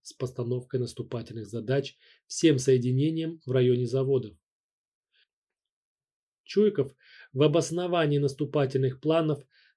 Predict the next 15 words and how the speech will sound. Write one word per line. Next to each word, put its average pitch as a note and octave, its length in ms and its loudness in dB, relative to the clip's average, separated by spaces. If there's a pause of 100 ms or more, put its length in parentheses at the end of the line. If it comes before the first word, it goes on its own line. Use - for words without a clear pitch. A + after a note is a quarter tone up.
(160)
также E3+ 460 2
ссылается B2+ 840 -2
на C3 240 -2
распоряжение C3 800 2
штаба C3+ 400 -4
фронта. C3+ 540 -2 (920)
Приказ D3 580 0
штаба C3+ 440 -2
фронта D3+ 600 -2
с - 140 -14
наступательными C3+ 920 -2
задачами B2+ 840 -4
действительно B2+ 800 -4
имел B2 460 -4
место. B2+ 480 -6